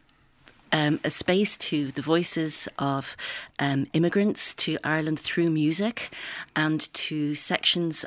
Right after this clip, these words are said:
of Irish society that may not be known for their music. And I'm thinking particularly of your work as founder of the Discovery Gospel Choir. But I hear that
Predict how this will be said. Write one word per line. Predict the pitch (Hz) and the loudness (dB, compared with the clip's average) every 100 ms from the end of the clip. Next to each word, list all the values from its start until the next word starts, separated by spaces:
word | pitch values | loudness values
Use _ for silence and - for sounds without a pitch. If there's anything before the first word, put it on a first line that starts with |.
| - | -6
of | 139 | -6
Irish | 147 147 143 143 - - | -2 -2 0 2 2 0
society | - - 147 143 139 | -6 -6 -6 -4 -6
that | - | -6
may | 131 135 | -6 -6
not | - | -4
be | 120 | -2
known | 147 170 175 | 0 0 0
for | 175 | -2
their | 165 | 0
music. | 165 165 156 - | 0 0 -4 -2
And | 147 | 0
I'm | 139 | 0
thinking | 139 139 139 - - - | -2 -4 -6 -8 -14 -12
particularly | - - - - 190 165 160 156 - - - | -4 -2 -2 -2 -2 0 -2 -4 -8 -18 -12
of | - 156 | -6 -2
your | 143 | -2
work | 143 143 - | 0 -2 -4
as | 135 | -6
founder | - 139 139 143 143 - | -4 -2 0 -2 -4 -6
of | 143 135 127 - | -6 -6 -8 -6
the | 131 131 127 | -4 -4 -6
Discovery | 131 - 139 139 | -8 -6 -6 -6
Gospel | 139 147 - - 147 | -4 -4 -4 -4 -4
Choir. | - 135 131 208 - - - - - - | -2 -2 -2 -4 -6 -4 -2 -2 -4 2
But | 226 220 - - | 4 4 2 2
I | 233 254 262 - | 4 6 6 2
hear | - 262 302 | 0 4 4
that | 285 240 | 4 2